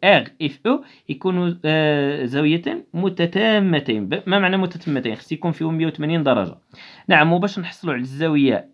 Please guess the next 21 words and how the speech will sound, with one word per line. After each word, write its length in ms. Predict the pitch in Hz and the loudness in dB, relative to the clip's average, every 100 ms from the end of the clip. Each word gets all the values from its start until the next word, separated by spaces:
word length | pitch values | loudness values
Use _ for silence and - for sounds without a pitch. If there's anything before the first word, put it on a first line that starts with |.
| - | 4
آر، 480 | 180 151 110 127 - _ _ _ _ - | 6 6 2 -6 -6 _ _ _ _ -4
آه، 400 | 139 143 135 135 - _ _ _ _ - | 2 4 4 2 -6 _ _ _ _ 2
أو 200 | 175 165 127 _ _ _ - | 4 4 2 _ _ _ 2
إف 460 | 147 131 - _ _ _ _ _ _ _ _ _ | 2 2 -6 _ _ _ _ _ _ _ _ _
إيكغيك، 440 | 135 127 156 269 - - - | -2 2 4 2 -2 -20 -8
إذا 140 | 131 165 | -2 -2
خصنا 240 | 175 175 | -2 -4
الزاوية 360 | 147 139 147 175 | -2 2 2 2
غتجي 260 | 151 147 | 0 -2
تقريبًا 420 | 143 - 131 143 110 | -6 -2 -2 0 0
هنا، 260 | 113 - _ _ - | 0 -2 _ _ -12
الزاوية 400 | 110 127 123 127 | 0 4 4 2
إيكغيك. 300 | 98 101 - | -4 -10 -16
اتفقنا؟ 520 | - 110 - 214 302 - - - | -10 -8 0 -2 -2 -14 -18 -4
وغنحصلوا 560 | 143 165 - - 147 143 | 2 2 0 -6 -6 -2
أيضًا 200 | 143 190 | -2 -2
على 140 | 123 | -4
الزاوية 520 | 110 113 127 123 - - | -8 -4 0 0 -2 0
آر 280 | 156 202 - - - | 2 2 -4 -18 -6
إف 400 | 143 175 190 - 277 285 _ _ _ _ _ _ _ _ _ _ - | 0 0 0 -4 -4 -4 _ _ _ _ _ _ _ _ _ _ 2
أو. 160 | 160 | 2